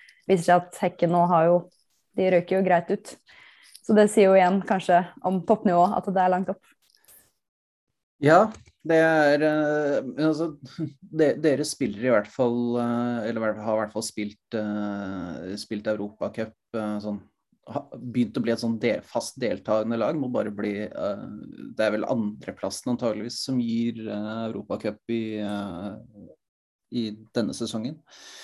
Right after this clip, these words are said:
Speaker 1: Ja.
Speaker 2: Det er ikke noe, dessverre så er det ikke noe for, eh, cupvinnere.
Speaker 1: Nei,
Speaker 2: Ja,
Speaker 1: dessverre.
Speaker 2: det hadde, det hadde vært så vakkert å ha hatt en sånn cupvinnercup for, eh, jeg savner cupvinnercupen.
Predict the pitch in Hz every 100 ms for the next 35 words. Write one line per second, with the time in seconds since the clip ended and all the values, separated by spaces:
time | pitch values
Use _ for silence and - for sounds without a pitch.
0 | - - 185 - _ _ _ 151 139 127
1 | 151 151 156 156 165 - 139 170 156 123
2 | 135 165 160 156 156 156 151 - 151 151
3 | 156 151 147 143 - 143 135 180 - _
4 | _ _ _ _ _ _ _ - 277 -
5 | - 247 220 175 151 156 160 165 151 139
6 | 139 - 160 135 - 160 135 127 147 175
7 | - - - 139 135 139 139 175 - _
8 | - 151 143 151 151 151 151 147 147 143
9 | 147 143 107 71 - 64 - - 156 156
10 | - - 185 113 110 175 - - 127 139
11 | 139 156 294